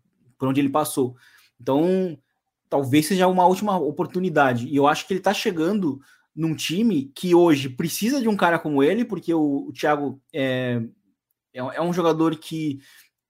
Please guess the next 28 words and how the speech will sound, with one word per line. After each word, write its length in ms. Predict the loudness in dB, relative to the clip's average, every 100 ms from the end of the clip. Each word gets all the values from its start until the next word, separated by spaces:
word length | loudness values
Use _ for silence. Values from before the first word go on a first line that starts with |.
| -6
já 180 | 0 0
tá, 300 | 2 0 0
já 160 | 0
está 220 | -2 0 0
ausente 340 | 0 -2 -6
por 160 | -4 0
leso-, 320 | 0 -4 -6
por, 240 | -4 -4
por, 240 | -4 -6 -6
por, 200 | -8 -8
por 100 | -6
conta 120 | -4
de 60 |
uma 120 | -4 -2
lesão, 500 | -2 0 0 -2 -6 -20 _ _
e, 200 | -10 -10 _ 0
e 100 | 4
é 60 | 4
um 80 |
jogador 320 | 4 2 2 0
que 140 | 0
é 40 | 2
propenso 480 | 0 0 -2 -2
a 20 | -6
so-, 180 | -12 -12
a 60 |
sofrer 260 | -14 -4 0
lesões, 420 | 0 0 -2